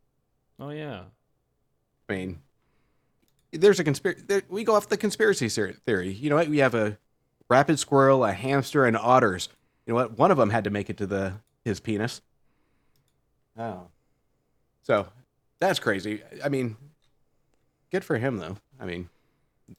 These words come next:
Speaker 2: probably has an ugly dick nobody wanted to see. Nobody thought he'd pull down his pants. I don't know.
Speaker 1: But, like,
Speaker 2: Carter, what,
Speaker 1: how
Speaker 2: yeah.
Speaker 1: did that traffic stop go? Did the cop pull over and he's like, "Hello, sir, I'm gonna have to see your cock and
Speaker 2: <laughs>
Speaker 1: registration, please"?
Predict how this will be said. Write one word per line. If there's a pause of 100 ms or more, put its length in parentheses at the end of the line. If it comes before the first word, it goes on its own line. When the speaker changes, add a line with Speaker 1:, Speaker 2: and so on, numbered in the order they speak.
(300)
Speaker 2:
probably
has
an
ugly
dick
nobody
wanted
to
see.
Nobody
thought
he'd
pull
down
his
pants. (920)
I
don't
know. (680)
Speaker 1:
But,
like,
Speaker 2:
Carter,
what, (340)
Speaker 1:
how
Speaker 2:
yeah.
Speaker 1:
did
that
traffic
stop
go?
Did
the
cop
pull
over
and
he's
like, (480)
"Hello,
sir,
I'm
gonna
have
to
see
your
cock
and
Speaker 2:
<laughs>
Speaker 1:
registration,
please"?